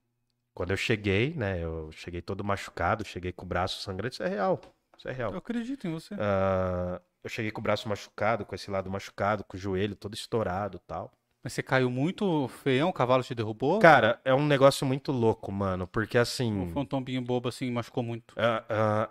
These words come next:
Speaker 1: eu moro lá, eu morava lá no Parque do Currupira. Pra quem tá em Jundiaí vai entender onde eu tô
Speaker 2: Hum.
Speaker 1: falando. Lá no, na entrada do Jardim Celeste. E tem um pontilhão ali.
Speaker 2: Hum.
Speaker 1: E aquele pontilhão é de paralelepípedo.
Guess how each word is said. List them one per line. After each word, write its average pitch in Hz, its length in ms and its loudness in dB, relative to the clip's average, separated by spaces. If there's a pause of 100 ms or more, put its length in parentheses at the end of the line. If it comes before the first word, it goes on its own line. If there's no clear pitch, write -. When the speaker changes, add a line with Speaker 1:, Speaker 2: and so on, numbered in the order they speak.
Speaker 1:
eu 139 140 2
moro 147 260 6
lá, 143 320 6
eu 131 100 0
morava 131 340 4
lá 131 120 2
no 143 80 -2
Parque 127 400 2
do 127 80 -10
Currupira. 104 720 -2
Pra 98 100 -6
quem 98 220 -8
tá 104 160 -2
em 104 60 -2
Jundiaí 98 360 -2
vai 101 300 -4
entender 107 460 -2
onde 92 140 -2
eu 92 60 -2
tô - 100 -6
Speaker 2:
Hum. - 20 -10
Speaker 1:
falando. 90 520 -4
Lá 92 160 0
no, 101 640 -2 (180)
na 104 140 -6
entrada 104 340 -2
do 107 140 -4
Jardim 107 300 -4
Celeste. 104 560 -8 (420)
E 123 80 -8
tem 139 160 6
um 143 80 4
pontilhão 131 760 2
ali. 80 240 -4 (460)
Speaker 2:
Hum. 123 240 -8 (160)
Speaker 1:
E - 60 -6
aquele 117 220 0
pontilhão 117 420 0
é 120 60 2
de 117 100 -4
paralelepípedo. 120 1000 0